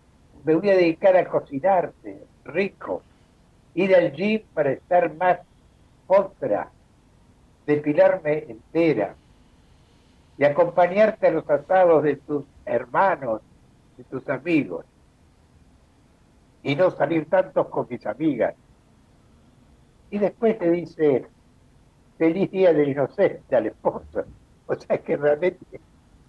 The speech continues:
<laughs> le salió una sonrisa. Pero es muy grave esto.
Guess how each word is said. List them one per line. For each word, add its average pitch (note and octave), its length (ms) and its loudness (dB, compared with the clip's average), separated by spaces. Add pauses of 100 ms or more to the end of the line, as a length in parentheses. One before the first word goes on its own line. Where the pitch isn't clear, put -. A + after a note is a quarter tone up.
(160)
<laughs> - 240 -10
le D3 160 -2
salió D3+ 460 0 (400)
una F3 280 0
sonrisa. B2+ 540 -4 (760)
Pero G#3 180 2
es A3 80 -2
muy A3+ 140 2
grave A2+ 400 4
esto. - 280 -14